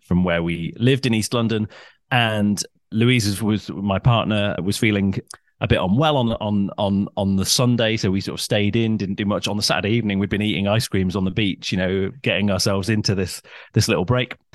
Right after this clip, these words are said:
On the Monday, we were like, "Well, let's potter around, let's, uh, do some shopping." We, we bought a present for a friend's son.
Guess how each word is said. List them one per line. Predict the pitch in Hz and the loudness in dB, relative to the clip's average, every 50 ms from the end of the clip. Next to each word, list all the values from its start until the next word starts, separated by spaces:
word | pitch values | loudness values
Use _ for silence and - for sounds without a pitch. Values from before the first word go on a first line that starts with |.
| - - - - - - | -20 -20 -20 -20 -2 2
On | 143 147 | 4 4
the | 147 | 6
Monday, | 156 175 180 156 139 | 6 4 4 4 4
we | 123 117 | 4 4
were | 113 110 | 2 0
like, | 110 107 87 | -2 -2 -2
"Well, | 131 143 139 139 139 | -2 -2 -2 -2 -2
let's | 131 123 - - - - | -2 -4 -4 -6 -8 -8
potter | - - 147 127 - 120 107 | -4 -4 -4 0 2 2 2
around, | 107 107 104 104 107 107 107 101 | 4 2 2 0 0 -2 -2 -2
let's, | 101 104 - - - - | -2 -2 -2 0 0 2
uh, | 110 98 95 98 95 - | 2 2 2 0 2 2
do | 123 117 107 | 4 4 4
some | - 113 104 | 2 0 -2
shopping." | - - 120 - - 117 107 101 101 104 92 | -2 -2 -2 -2 -2 -2 -2 0 -2 -2 -2
We, | 104 104 101 - - - - | -2 -4 -4 -6 -10 -4 -4
we | 107 | -2
bought | 107 - 104 - - | 0 2 2 2 0
a | - | -2
present | - - 127 113 - 113 110 95 | -2 -2 -2 0 0 0 -2 -2
for | - - 95 | -2 -2 -2
a | 92 | -2
friend's | - - 113 101 95 98 98 98 95 - | -2 -2 0 0 0 0 0 0 0 -2
son. | - - 135 113 107 107 104 104 104 104 | 0 0 0 2 0 0 -2 -4 -4 -6